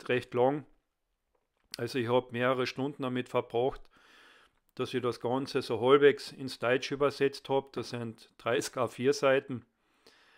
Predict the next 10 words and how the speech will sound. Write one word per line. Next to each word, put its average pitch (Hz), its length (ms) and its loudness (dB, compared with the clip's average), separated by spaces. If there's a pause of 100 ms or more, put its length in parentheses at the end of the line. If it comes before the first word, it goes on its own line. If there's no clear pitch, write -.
(1160)
Und 107 100 -14
von 127 180 0
diesen 127 260 2
dreißig 117 360 6
A 127 80 8
vier 143 240 2
Seiten 139 440 4
hätte 127 240 0
ich 123 60 -2
mir 117 320 2